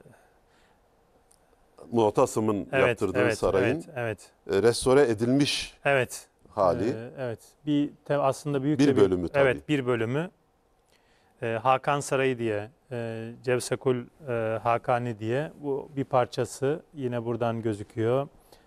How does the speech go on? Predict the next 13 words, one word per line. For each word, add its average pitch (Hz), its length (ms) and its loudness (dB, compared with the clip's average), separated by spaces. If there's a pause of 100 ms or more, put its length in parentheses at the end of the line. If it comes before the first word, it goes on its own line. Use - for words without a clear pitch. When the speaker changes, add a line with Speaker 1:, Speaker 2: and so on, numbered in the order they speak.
(140)
Speaker 2:
Bir 131 100 0
de 127 160 2
bir, 139 140 0
heh, 135 160 -2 (220)
evet. 113 240 0 (1040)
Speaker 1:
Bu 107 140 -4
daha 110 100 6
Speaker 2:
Bu - 40 4
Speaker 1:
büyük 156 120 8
Speaker 2:
aslında 139 460 2
Speaker 1:
bir 151 60 2
Speaker 2:
evet, 127 320 -2 (200)
yani 117 360 -6